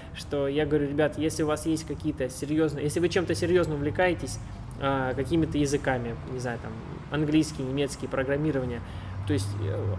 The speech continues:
вам, р-, как бы для вас тогда занятия больше такие факультативные, да, дополнительные. Но если у вас никаких в жизни приоритетов других,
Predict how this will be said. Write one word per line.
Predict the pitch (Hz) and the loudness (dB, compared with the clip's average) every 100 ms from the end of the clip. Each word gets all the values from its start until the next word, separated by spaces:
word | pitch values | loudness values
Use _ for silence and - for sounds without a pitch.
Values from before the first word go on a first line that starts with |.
| - | 2
вам, | 170 175 | 4 4
р-, | 160 - - - - - - - | 2 -2 -6 -8 -8 -8 -8 -6
как | 143 | -2
бы | 143 135 | 0 2
для | 139 165 | 4 6
вас | 208 - | 4 2
тогда | 156 147 151 | -2 4 4
занятия | 127 147 175 180 156 | 4 2 2 0 -2
больше | 135 156 151 | 2 2 2
такие | 151 139 165 | -4 -2 -2
факультативные, | - 135 147 151 156 180 156 127 113 | 0 -2 0 0 0 2 0 0 -2
да, | 120 147 135 - - | 0 0 -2 -8 -2
дополнительные. | 190 139 147 170 156 127 120 110 - - - | -2 2 2 2 0 -4 -4 -8 -10 -12 -4
Но | 151 175 165 | 0 4 4
если | 160 165 165 | 4 2 2
у | 165 | 2
вас | 175 170 | 2 0
никаких | 160 160 156 165 | 0 0 2 0
в | 143 | 2
жизни | 160 151 | 2 2
приоритетов | 135 151 151 151 160 139 131 | 0 2 2 2 2 0 0
других, | 151 156 | 2 2